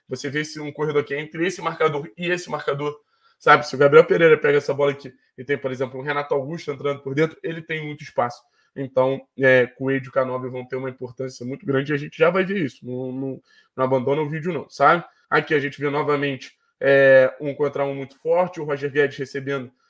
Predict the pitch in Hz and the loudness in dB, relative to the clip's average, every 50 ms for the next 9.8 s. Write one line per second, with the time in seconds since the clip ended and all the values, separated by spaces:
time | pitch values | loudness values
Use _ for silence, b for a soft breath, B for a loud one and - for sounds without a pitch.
0 | _ _ _ _ 147 147 143 143 143 139 139 139 135 131 147 143 143 139 135 123 | _ _ _ _ -4 -4 -2 -2 -2 -2 -2 -2 -4 -4 -6 -4 -4 -4 -4 -2
1 | 127 139 135 135 131 127 - 139 131 131 123 - _ - 120 _ 139 131 127 135 | -2 -4 -4 -4 -6 -6 -6 -6 -6 -6 -8 -10 _ -20 -10 _ -6 0 2 2
2 | 131 - - 131 127 131 123 - - - 160 151 151 143 139 135 131 131 135 131 | 0 2 -2 -6 -6 -6 -8 -10 -8 -2 0 2 2 2 0 -2 -2 0 0 -2
3 | 127 - 131 - - 127 139 160 180 170 - _ _ _ _ _ _ - 123 123 | 0 0 -2 -2 -2 -2 -4 -4 -4 -6 -12 _ _ _ _ _ _ 0 0 0
4 | 131 131 127 - - - 131 127 127 127 123 131 135 127 123 123 - - 127 120 | 0 0 -4 -10 -12 -12 -10 -8 -8 -8 -4 -4 -4 -4 -4 -8 -6 -6 -6 -6
5 | - - 131 127 123 - - - _ _ _ _ _ 117 113 - 131 127 123 120 | -2 0 0 0 0 -2 -10 -20 _ _ _ _ _ -12 -4 2 2 2 2 4
6 | 120 123 120 117 - - 120 117 127 123 127 127 135 151 175 175 175 - - _ | 2 0 0 -2 -4 -6 -2 -2 0 0 0 0 2 2 2 2 0 -6 -14 _
7 | _ _ _ _ _ 165 170 - - 190 190 - 190 190 190 170 165 165 160 160 | _ _ _ _ _ -6 -4 0 -2 -2 0 0 0 0 0 0 0 0 -2 -4
8 | 156 - 156 147 147 143 143 143 143 147 143 139 139 139 139 - _ _ _ _ | -10 -8 -6 -4 -4 -2 -2 -2 0 -2 -2 -4 -6 -10 -12 -16 _ _ _ _
9 | _ _ 127 123 120 135 127 123 120 127 120 123 117 117 - | _ _ -2 -2 0 -2 -4 -2 0 2 2 2 0 -4 -12